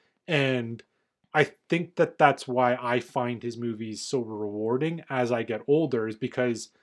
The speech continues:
the things that I found and loved in Spirited Away when I was fifteen, sixteen, seventeen, they're still there, but I'm now picking up things as a thirty-three-year-old that I wasn't thinking about at all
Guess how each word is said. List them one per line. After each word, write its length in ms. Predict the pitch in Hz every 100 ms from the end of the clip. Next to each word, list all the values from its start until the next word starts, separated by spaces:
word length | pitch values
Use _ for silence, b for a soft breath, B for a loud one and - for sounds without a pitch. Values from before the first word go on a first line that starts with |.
| _ _ _ _ _ -
the 100 | 131
things 420 | - 180 170 135
that 120 | 131
I 360 | 135 135 135 120 _ _ _ _ _ _
found 420 | - 151 139 123
and 140 | 120
loved 260 | 120 127 127
in 120 | 120
Spirited 380 | 104 139 117 107
Away 300 | 107 123 120
when 160 | 113 113
I 120 | 113
was 380 | 110 104 95 - _ _ _ _ _
fifteen, 360 | - 127 - 117
sixteen, 380 | - 117 123 98
seventeen, 720 | - 156 139 - 113 104 104 _ _ _
they're 80 | 113
still 380 | - - 220 147
there, 500 | 135 196 131 104 101 _ _ _ _
but 100 | 170 147
I'm 320 | 147 151 143
now 580 | 135 131 123 123 117 - _ _ _ -
picking 240 | 156 135 123
up 120 | -
things 600 | 147 117 110 101 - - _ -
as 300 | 123 104 104
a 20 | - _ -
thirty-three-year-old 840 | 135 110 - 156 160 123 107 104 _ -
that 120 | 120
I 240 | 110 107 - _
wasn't 500 | 147 120 127 110 101
thinking 280 | 131 - 120
about 200 | 107 107
at 100 | 101
all 500 | 120 131 110 98